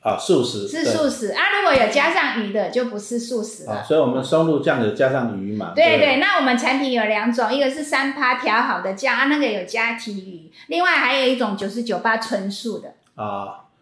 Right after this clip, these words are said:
Speaker 1: 那松露油好像还有辣油成分的嘛，哈。
Speaker 2: 对，对，有辣油成分，
Speaker 1: 嗯。
Speaker 2: 那个也是素食，那也是素食，
Speaker 1: 啊，都素食，
Speaker 2: 嘿，
Speaker 1: 哎。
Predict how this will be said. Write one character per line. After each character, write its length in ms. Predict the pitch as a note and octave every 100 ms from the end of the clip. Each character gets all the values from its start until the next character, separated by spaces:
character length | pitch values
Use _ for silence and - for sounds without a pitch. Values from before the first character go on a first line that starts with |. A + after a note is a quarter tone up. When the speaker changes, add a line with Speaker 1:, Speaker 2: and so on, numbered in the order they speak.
| _ -
Speaker 1:
那 100 | F3
松 260 | A3+ A3+
露 140 | A#3 C#3+
油 160 | B2
好 140 | A#2 A#2
像 140 | F3+
还 100 | D3
有 160 | C3 A#2+
辣 240 | D#3 B2
油 220 | G#2+ G#2
成 220 | G#2 A2 A2+
分 200 | A#2+ G2+
的 80 |
嘛， 160 | F#2 F#2+
哈。 140 | G2+ -
Speaker 2:
对， 320 | E4 D4 A#3
对， 160 | B3+
有 140 | A#3 A3+
辣 200 | C#4 B3+
油 140 | G#3+
成 180 | G#3 G#3+
分， 140 | C4+
Speaker 1:
嗯。 20 | C#4
Speaker 2:
那 140 | G4
个 60 | F4
也 160 | C4 A3
是 140 | C#4+
素 300 | C#4+ D#4+ C#4
食， 320 | A#3 G#3 E3+ G3+
那 120 | C4+
也 160 | G2+
是 160 | G2 A#2+
素 0 |
食， 0 |
Speaker 1:
啊， 0 |
都 0 |
素 240 | A#2+ A#2+
食， 320 | G#2+ G#2 F#2+ F#2+
Speaker 2:
嘿， 80 | A2
Speaker 1:
哎。 300 | F#2 -